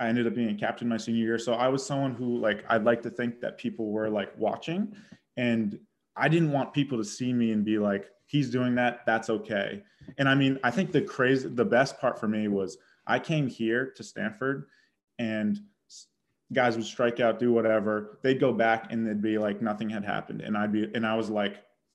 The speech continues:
"That doesn't happen here. I can't do that. So I need to <laughs> stop." Like, almost seeing other people not doing it made me transition, be like,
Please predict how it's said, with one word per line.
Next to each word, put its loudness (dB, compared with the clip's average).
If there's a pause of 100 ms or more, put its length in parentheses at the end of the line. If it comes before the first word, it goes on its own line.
(120)
"That 0
doesn't 2
happen 0
here. -2
I 0
can't -4
do 4
that. 0
So 2 (380)
I 6
need 8
to 4
<laughs> 0
stop." 4 (120)
Like, 2 (300)
almost 4
seeing 4
other 4
people 2
not 2
doing 4
it 0
made 2
me 2
transition, 0
be 2
like, 2